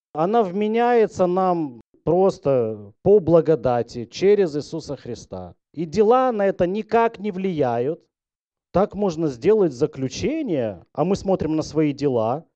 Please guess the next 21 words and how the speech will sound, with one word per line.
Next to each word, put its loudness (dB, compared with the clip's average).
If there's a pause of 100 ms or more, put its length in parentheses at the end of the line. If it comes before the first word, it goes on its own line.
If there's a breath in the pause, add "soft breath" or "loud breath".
мы -2
смотрим, -4
что, -4
подожди, -6 (340)
то 2
мне 2
за 0
это 0
ничего -2
не 0
будет? -4 (180)
Ну -6
да, 2
не -4
будет. -4 (180)
Иисус -4 (200)
понес 2
все -4
грехи -10
на -6
себе. -10